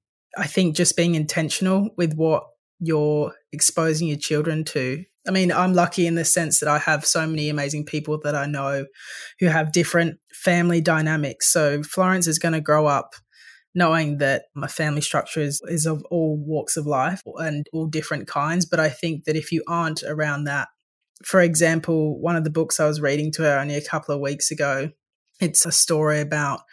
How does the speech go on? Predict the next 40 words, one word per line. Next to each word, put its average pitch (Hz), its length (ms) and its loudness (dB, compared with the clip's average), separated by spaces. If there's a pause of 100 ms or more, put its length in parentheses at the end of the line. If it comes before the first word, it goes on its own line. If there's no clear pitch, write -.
(580)
a 180 80 -4
kid 165 300 -2
that 156 120 0
goes 156 260 0
to 160 120 -2
school 160 360 2
and 151 100 -2
they're 143 100 -2
talking 156 300 -2
about 151 220 -2
what 151 140 -2
their 151 140 -4
parents 151 420 -2
do 139 340 -4 (500)
for 175 180 2
a 156 60 0
living. 147 440 -2 (500)
And 160 420 0
something 175 340 2
as 160 180 4
simple 170 300 0
as 151 160 0
that, 151 320 2
where 160 160 0
they're 156 180 0
showing 151 540 -2
just - 220 -4
all 180 200 4
families 165 880 0
where, 151 280 2
you 160 160 0
know, 151 100 0
you 156 160 0
might 160 180 0
have 151 180 -2
one 165 280 0
parent, 139 420 -2
you 156 140 -6
might 143 220 -4
have 147 300 -4